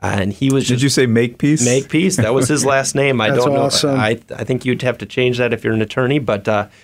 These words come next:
Speaker 1: I think he came out of court one day and he gave his life, uh, to the Lord, um, or God got a hold of his firm and his life late in life. But he was walking outside of court one day in Colorado Springs and he was broken. He just saw the people streaming in and out and said,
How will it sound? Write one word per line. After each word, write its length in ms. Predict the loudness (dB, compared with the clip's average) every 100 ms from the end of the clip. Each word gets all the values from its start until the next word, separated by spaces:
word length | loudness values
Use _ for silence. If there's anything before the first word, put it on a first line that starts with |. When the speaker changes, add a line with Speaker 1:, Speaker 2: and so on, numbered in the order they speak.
| _ _
Speaker 1:
I 120 | -4 0
think 240 | 0 -2
he 180 | -4 -2
came 240 | 0 0
out 140 | 0 -2
of 80 |
court 240 | -2 -4 0
one 180 | 0 0
day 340 | 0 -2 -4 -8
and 140 | -10
he 140 | -6 -2
gave 200 | 0 0
his 220 | -2 -2
life, 380 | -2 -4 -8 _
uh, 160 | -20 -20
to 140 | -10
the 60 | -6
Lord, 380 | -2 0 0 -4 _ _ _ -8
um, 420 | -6 -4 -8 -12 _
or 80 | -8
God 280 | -2 -2 0
got 160 | -2
a 40 | -2
hold 260 | 0 0
of 80 | -2
his 180 | -4 -10
firm 380 | -4 0 2 2
and 180 | 0 0
his 160 | -2
life 400 | -2 -4 -4 -2
late 200 | -2 0
in 100 | -2
life. 400 | -2 -2 -2 -6 _
But 140 | -10
he 140 | -4 -4
was 140 | -2
walking 380 | -2 -4 -2 -2
outside 360 | -2 -4 -4
of 120 | -4 -4
court 240 | -6 -2
one 160 | -2 0
day 120 | 0
in 100 | 0
Colorado 400 | 0 0 0 0
Springs 460 | -2 -2 -2 -2 -8 _ _ _ _
and 120 | -2
he 40 | 0
was 120 | -2
broken. 540 | -2 -2 -2 -4 -12 -18 _ _ _ _ _ _
He 160 | _ -2
just 240 | 0 2
saw 340 | 2 2 2 0
the 140 | -6
people 440 | -8 -8 -4 -8 -6
streaming 480 | -4 0 2 2
in 160 | 2 0
and 120 | 0
out 220 | -4 -8
and 100 | -12
said, 260 | -8 -6